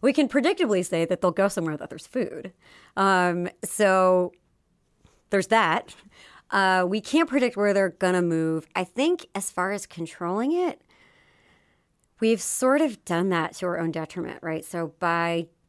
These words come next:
massive deforestation efforts, we've actually sort of controlled where they can be and where they'll go. These guys are actually nomadic by nature, so they're used to being able to cover a lot of distance, um, and fly to far away, far away, um, fly to sort of distant,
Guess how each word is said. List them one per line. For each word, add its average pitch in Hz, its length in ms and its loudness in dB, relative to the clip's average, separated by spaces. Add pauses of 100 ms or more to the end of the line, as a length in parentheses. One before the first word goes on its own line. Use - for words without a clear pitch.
massive 208 400 0
deforestation 175 840 -2
efforts, 160 500 -8
we've 170 160 -6
actually 208 360 -2
sort 175 220 -2
of 156 100 -8
controlled 170 600 -2
where 156 160 -6
they 147 100 -6
can 160 140 -8
be 147 140 -6
and 151 120 -6
where 165 120 -10
they'll 165 160 -10
go. - 380 -6 (480)
These 233 120 -8
guys 349 160 2
are 320 60 4
actually 262 260 0
nomadic 170 400 -2
by 165 100 -4
nature, 151 440 -6
so 165 520 -4
they're 175 160 -2
used 185 420 -6
to 233 80 -2
being 165 240 0
able 160 280 -4
to 160 360 -6
cover 180 260 -4
a 175 60 0
lot 165 180 -2
of 156 80 -10
distance, 170 680 -6
um, 156 420 -6 (500)
and 170 380 -2
fly 185 480 0
to 165 640 -2 (160)
far 165 300 -2
away, 151 440 -6 (260)
far - 120 -20
away, - 300 -18
um, 151 320 -8
fly 196 260 2
to 196 120 -10
sort 185 180 -2
of 170 120 -6
distant, 175 320 -6